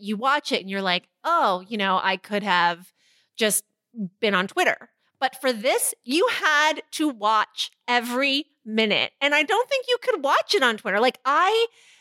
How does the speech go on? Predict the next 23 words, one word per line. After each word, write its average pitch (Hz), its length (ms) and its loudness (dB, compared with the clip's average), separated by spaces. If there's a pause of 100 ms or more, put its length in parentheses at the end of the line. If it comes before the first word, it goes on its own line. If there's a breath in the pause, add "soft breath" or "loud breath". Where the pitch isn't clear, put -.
(100)
it 349 180 2
is 302 160 0
rare 349 600 0
that 269 120 -2
I 262 120 2
don't 247 380 -2
have 233 300 0
my 214 160 -4
phone 202 580 -2 (140)
and 185 440 0
I'm 180 160 -12
texting 196 440 -8
people 175 340 -4
when 180 140 -4
I'm 180 180 0
watching 165 300 -2
something. 165 240 -14
But - 200 -10
this 269 220 -4
was, 359 260 0 (540 soft breath)
this 262 300 0
was 339 260 0
almost 240 440 2